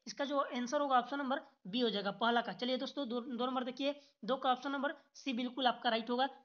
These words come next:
चलिए थ्री देखिए, थ्री का जो right option होगा option number ए आपका सही होगा। चलिए दोस्तों four number question से मिलाते हैं। तो देखिए दोस्तों हमारे पास चार नंबर क्वेश्चन है, चार का ऑप्शन नंबर सी आपका बिल्कुल सही होगा।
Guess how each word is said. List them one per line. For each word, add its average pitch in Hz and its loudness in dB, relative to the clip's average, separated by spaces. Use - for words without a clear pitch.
चलिए 254 -2
थ्री 262 -2
देखिए, 277 2
थ्री 277 -4
का 285 0
जो 269 -2
right 262 2
option 277 -4
होगा 269 2
option 254 -2
number 269 -4
ए 247 0
आपका 240 -2
सही 226 -2
होगा। 254 2
चलिए 262 2
दोस्तों 294 0
four 262 -2
number 262 2
question 262 -2
से 269 -4
मिलाते 226 0
हैं। 262 4
तो 226 -6
देखिए 262 -2
दोस्तों 311 0
हमारे 269 2
पास 269 -2
चार 247 -2
नंबर 277 -2
क्वेश्चन 262 -4
है, 240 0
चार 269 4
का 269 0
ऑप्शन 262 -2
नंबर 269 -2
सी 269 -4
आपका 262 0
बिल्कुल 240 -4
सही 240 -2
होगा। 254 4